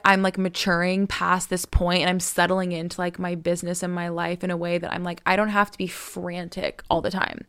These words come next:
I definitely have anxiety, and I think it's just in my nature to have, like, a little bit of frantic energy, and I don't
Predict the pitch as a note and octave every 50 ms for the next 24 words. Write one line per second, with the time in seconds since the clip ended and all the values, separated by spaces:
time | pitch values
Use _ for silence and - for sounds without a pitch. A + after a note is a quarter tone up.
0 | - - - - - - - - - _ - G#3 G#3+ G3 G#3 G3+ B3+ B3+ B3+ C4
1 | C4 A#3+ F#3+ F3+ E3+ F3 F3+ F#3+ G#3 G#3+ A3+ A#3 - G3 F#3 F3 F#3 F#3 F3+ F#3+
2 | - - - F#3 F#3 F3+ F3+ F3+ - F3 F3 - - G#3+ A3 G#3+ G#3 - - F3+
3 | F3 F#3 - - F#3+ F#3 F3+ F3+ F3+ F3+ F3+ - - - F3 F3 F3+ F3 F#3 -
4 | - F3+ F3 F3+ F3+ F3 G3 G#3 G#3+ G3+ G3+ G3 G3+ A3 A#3+ -